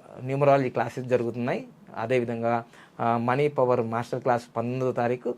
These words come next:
పదో తారీఖు వచ్చేసి పామిస్ట్రీ క్లాసెస్. ఉదయం మాత్రం మీ పొట్టలు, మీ బీపీలు, మీ షుగర్లు, మీ శరీరంలో ఉన్న జబ్బులు తగ్గించడానికి ఆన్లైన్లో యోగా క్లాసులు జరుగుతున్నాయి. వీటన్నిటి కూడా గురుదక్షిణ ఉంటుంది.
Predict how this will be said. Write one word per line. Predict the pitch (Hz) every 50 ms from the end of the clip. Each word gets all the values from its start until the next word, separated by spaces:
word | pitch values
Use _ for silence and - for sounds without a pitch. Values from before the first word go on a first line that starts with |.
| - - - - _ -
పదో | 170 190 226 226
తారీఖు | 214 202 170 147 151 147 -
వచ్చేసి | 123 - - 127 113 - 170 165
పామిస్ట్రీ | 170 - 139 135 131 123 - 123
క్లాసెస్. | 98 - 110 107 110 127 147 196 214 - - - - _ -
ఉదయం | 135 139 190 220 240 220 196
మాత్రం | 170 156 147 143 143 139
మీ | 135 127
పొట్టలు, | 123 - - 127 123 - 147 156 180 - - - _ _ _ _ _ 127
మీ | 127 120
బీపీలు, | 101 123 127 135 139 170 165 185 - 302 - - - _
మీ | 113 117
షుగర్లు, | 117 - - 127 135 139 147 160 220 254 - - - - _ -
మీ | 113 120 127 151 190 208
శరీరంలో | 202 - 160 151 156 147 143 139
ఉన్న | 135 135 131 131 123
జబ్బులు | 117 110 - 139 131 156 170
తగ్గించడానికి | 165 - 143 131 123 131 123 117 120 113 113 110 117 110 - 170 175 180 - - - - - _ _ -
ఆన్లైన్లో | 143 156 190 233 220 190 165 151 139 131 143 147
యోగా | 131 113 117 120 123 131 139
క్లాసులు | 131 - 127 113 110 - 185 196
జరుగుతున్నాయి. | 190 262 254 185 170 147 - 113 104 95 92 - - - - - _ -
వీటన్నిటి | 120 120 120 113 127 135 143 151 156 151 160
కూడా | 147 - 156 151 - - - 120
గురుదక్షిణ | 110 123 127 123 139 127 - 156 151
ఉంటుంది. | 139 135 147 160 - -